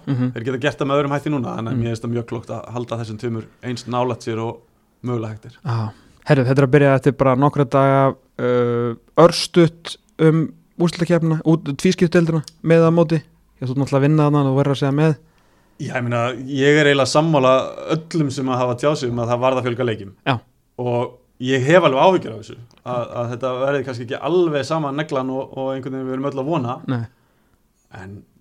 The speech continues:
Speaker 2: tilraunarinnar virði, klárlega.
Speaker 1: Versta falli bökuð.
Speaker 2: Mér finnst samt eitthvað svo fúlt að fara af stað í eitthvað svona
Speaker 1: Já,
Speaker 2: með
Speaker 1: er
Speaker 2: þetta
Speaker 1: þetta
Speaker 2: hangandi bak við eyrað, sko. Það er svo auðvelt að fara til baka.
Speaker 1: Já.
Speaker 2: Mér,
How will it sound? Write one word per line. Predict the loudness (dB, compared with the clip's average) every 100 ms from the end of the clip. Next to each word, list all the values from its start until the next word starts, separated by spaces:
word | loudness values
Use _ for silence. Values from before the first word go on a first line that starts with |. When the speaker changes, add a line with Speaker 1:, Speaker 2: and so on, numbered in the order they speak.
| _
Speaker 2:
tilraunarinnar | -8 -6 -4 -6 -4 -6 -6 -6
virði, | -4 -4 -4 -8 -10 _ _ _
klárlega. | 0 0 2 -2 -2 -8
Speaker 1:
Versta | -10 -8 -8
falli | -8 -6
bökuð. | -4 -4 -2 -4 -6 _ _ _ _ _ _ _ _ _ _ -14
Speaker 2:
Mér | -10
finnst | -8
samt | -8 -8 -8
eitthvað | -8
svo | -8
fúlt | -8 -8
að | -8
fara | -8
af | -4
stað | -2 0
í | 0
eitthvað | -2 -4
svona | 2
Speaker 1:
Já, | 4
Speaker 2:
með | 6
Speaker 1:
er | 6
Speaker 2:
þetta | 6 4
Speaker 1:
þetta | 2 4
Speaker 2:
hangandi | 4 4 6
bak | 6
við | 6 6
eyrað, | 6
sko. | 4 2
Það | -2 -2 -8 -6
er | -6
svo | -2
auðvelt | 0 0 -2
að | -2
fara | -6
til | -2
baka. | 2 2 2 -6 -8 -14 -18 -14 -6
Speaker 1:
Já. |
Speaker 2:
Mér, | -6